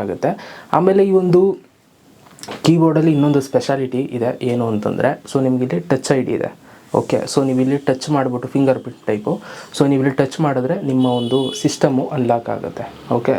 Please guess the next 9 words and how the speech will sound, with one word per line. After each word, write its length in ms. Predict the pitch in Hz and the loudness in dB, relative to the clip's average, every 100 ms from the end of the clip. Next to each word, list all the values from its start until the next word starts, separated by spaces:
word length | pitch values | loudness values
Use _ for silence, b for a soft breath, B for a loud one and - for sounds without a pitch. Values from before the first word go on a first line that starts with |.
| 127 | 0
so 60 | 123 | 0
ಅದನ್ನು 200 | 123 139 131 | 2 2 2
ಕೂಡ 100 | 123 123 | 0 0
ತೋರಿಸ್ತೀನಿ. 400 | 127 123 117 160 - - - - - - - - - | 0 0 -4 -4 -6 -16 -20 -18 -18 -18 -10 -4 2
ಈಗ 100 | 127 127 127 | 2 2 2
ನಾನು 120 | 127 123 | 2 2
ಇದನ್ನ 180 | 127 120 | 2 2
ಲಾಕ್ 160 | 120 127 127 | 0 0 -2
ಮಾಡಿದ್ದೀನಿ. 380 | 120 117 113 | -2 -4 -4